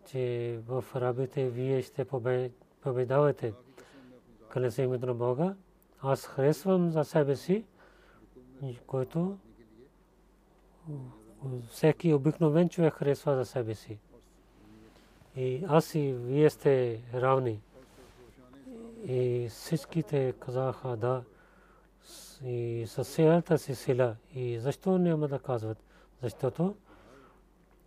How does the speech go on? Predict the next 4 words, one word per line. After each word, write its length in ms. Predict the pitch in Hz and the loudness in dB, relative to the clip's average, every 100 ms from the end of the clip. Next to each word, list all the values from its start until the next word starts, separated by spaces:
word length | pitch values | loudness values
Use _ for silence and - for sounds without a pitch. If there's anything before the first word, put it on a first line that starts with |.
| - 127 | -10 -4
и 520 | 123 127 131 131 131 127 113 - - 110 123 - _ _ _ _ _ 117 113 | -2 -2 -2 -4 -6 -12 -20 -20 -20 -20 -20 -20 _ _ _ _ _ -20 -6
той 180 | 135 123 | -2 0
беше 300 | 127 - 131 | 0 0 -4
справедлив 800 | - 143 147 139 151 180 170 | -2 2 2 4 2 4 4